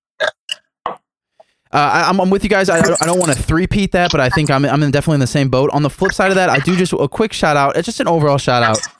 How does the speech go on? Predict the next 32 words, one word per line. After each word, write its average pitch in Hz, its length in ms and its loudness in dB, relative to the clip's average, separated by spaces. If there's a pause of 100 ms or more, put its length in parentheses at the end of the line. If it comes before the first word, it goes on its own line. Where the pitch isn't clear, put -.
(200)
uh, 123 340 2
for 165 160 -2
the, 147 160 0
for 170 160 -6
the 151 80 0
non-healthcare 151 680 0
workers 127 240 0
and 117 80 -2
people 131 160 -2
like 123 140 0
that, 123 180 0
but 135 80 -4
the 139 60 -4
people - 240 0
like 139 260 0
us 131 220 0
who 135 220 0 (360)
are 139 80 2
trying 196 220 0
to 170 40 0
stay 175 160 0
safe, 151 240 0
trying 139 200 0
to 135 40 0
stay 139 180 -2
sane 147 500 0 (220)
while 127 120 0
being 135 180 2
quarantined. 135 480 -2 (200)
Shout 330 200 0
out 330 200 0
to 165 340 0